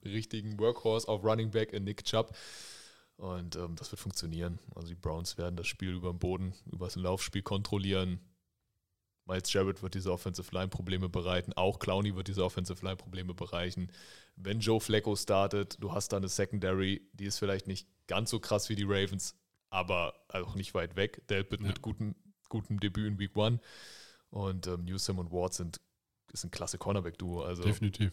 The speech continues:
Speaker 1: das sehe ich da nicht. Deswegen hier auch die, auch die Browns.
Speaker 2: Jacksonville Jaguars gegen die Indianapolis Colts. Hier habe ich kein Ü-Ei. Ich sag Colts,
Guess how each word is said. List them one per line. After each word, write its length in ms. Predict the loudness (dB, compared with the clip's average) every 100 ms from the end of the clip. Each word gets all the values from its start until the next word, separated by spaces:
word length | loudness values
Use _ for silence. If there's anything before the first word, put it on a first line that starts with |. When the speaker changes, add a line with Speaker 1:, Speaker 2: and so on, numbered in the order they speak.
| -2
Speaker 1:
das 160 | -10 0
sehe 100 | 2
ich 80 | 2
da 140 | 0
nicht. 220 | -2 -6 -12 -18 _ _ _ _ _ _ -20 -16
Deswegen 300 | -6 -2 -2
hier 220 | 0 -2
auch 100 | -2
die, 140 | -4 -6 -6
auch 100 | -8
die 80 | -6
Browns. 420 | -6 -6 -6 -10 _ _ _ _ _ _ -20 _ _ _ _ _ _ _ _ _ _
Speaker 2:
Jacksonville 360 | 2 4 4 4
Jaguars 460 | 6 6 8 6 4
gegen 220 | 0 2
die 140 | 2 0
Indianapolis 880 | 2 6 8 10 8 8 6 4
Colts. 560 | 6 10 10 8 4 -6 -12 _ _ _ _ _ _ _ _
Hier 520 | -12 0 4 4 2 -2 _ _ _ _ _ _ 0
habe 160 | 4
ich 60 | 4
kein 180 | 2 -2
Ü-Ei. 260 | 0 -2 -4 _ _ _
Ich 140 | -2
sag 400 | 8 8 8 0
Colts, 520 | 10 12 12 12 2